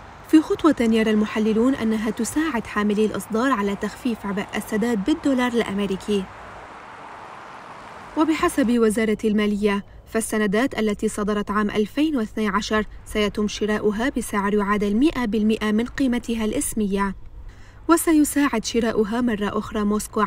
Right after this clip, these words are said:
على تقليل الحجم الإجمالي للسند عند استحقاقه. جاء شراء السندات المستحقة، وهي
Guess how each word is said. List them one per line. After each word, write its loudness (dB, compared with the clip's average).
على 0
تقليل -2
الحجم -2
الإجمالي 0
للسند 0
عند -2
استحقاقه. -2
جاء 4
شراء 0
السندات 0
المستحقة، 0
وهي 2